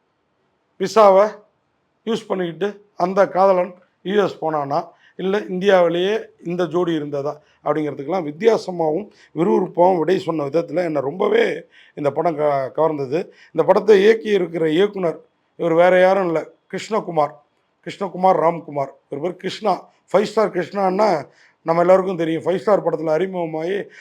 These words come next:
அதை விட திருட அஞ்சு ஹீரோவில் ஒருத்தரா ஃபைவ் ஸ்டார்ல அறிமுகமானாரு. அதை விட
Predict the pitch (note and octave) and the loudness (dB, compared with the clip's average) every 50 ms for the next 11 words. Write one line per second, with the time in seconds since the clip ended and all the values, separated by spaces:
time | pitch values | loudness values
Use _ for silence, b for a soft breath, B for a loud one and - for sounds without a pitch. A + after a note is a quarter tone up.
0 | b b - D3 D3+ F#3+ G3 G#3 G#3+ B3+ B3+ A#3+ G3+ F3 D#3+ D3 C#3 - b b | b b -2 4 6 8 8 8 8 10 10 10 8 8 6 4 0 -2 b b
1 | b b _ _ G#3+ A#3 C4 B3 A3+ F#3+ F#3+ G#3+ G3 G#3+ F#3+ G#3 A3+ A#3 A#3 A3+ | b b _ _ 0 2 6 6 6 6 4 2 0 -2 0 4 6 6 6 6
2 | G#3 G3+ F#3+ F3+ D#3+ E3+ F#3 G3 G3+ D#3 F3+ F#3+ D#3+ - F#3 F3+ E3+ D#3+ D#3 D#3 | 4 2 2 0 0 0 0 0 2 0 0 -2 0 0 0 0 0 0 -2 -2
3 | D#3 D#3+ E3 D#3+ D#3 D3+ C#3+ C#3+ C#3 C#3 D3 F3 A3+ A#3 b b b b b b | -4 -4 -6 -8 -8 -8 -10 -10 -10 -10 -10 -10 -10 -12 b b b b b b
4 | C3 C3+ D3+ F3+ G#3 G#3 G3+ G3+ G3 | -4 -2 0 2 2 4 4 4 4